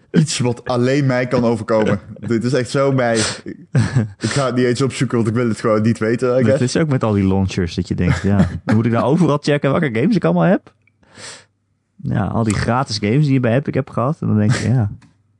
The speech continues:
Speaker 2: Nee, ik heb absoluut wel eens op de PlayStation een game gekocht die ik dan eigenlijk, die eigenlijk ook op Game Pass blijkt te staan, zeg maar.
Speaker 1: Ja.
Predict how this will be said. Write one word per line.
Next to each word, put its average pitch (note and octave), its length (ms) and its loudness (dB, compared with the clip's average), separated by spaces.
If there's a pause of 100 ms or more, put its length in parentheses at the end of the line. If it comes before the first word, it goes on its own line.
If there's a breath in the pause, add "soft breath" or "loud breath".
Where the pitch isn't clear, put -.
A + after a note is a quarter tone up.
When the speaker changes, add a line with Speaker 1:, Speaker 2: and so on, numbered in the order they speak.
(180)
Speaker 2:
Nee, G2+ 240 2
ik G2 80 -2
heb G#2 120 -4
absoluut A2+ 400 0
wel A#2 140 0
eens A#2 180 -2
op A2+ 140 -8
de G#2 60 -10
PlayStation A2+ 560 0
een A2 160 0
game A#2+ 120 2
gekocht - 380 -4
die A2+ 120 2
ik A2+ 120 -4
dan G#2+ 140 -2
eigenlijk, A#2 460 -4
die - 140 -2
eigenlijk A2+ 360 -4
ook G#2+ 60 -4
op - 80 -6
Game A2 140 0
Pass G#2 280 -4
blijkt - 280 -6
te - 60 -18
staan, G2 340 -4
zeg G2 160 -8
maar. G2 220 -4
Speaker 1:
Ja. A2+ 280 -2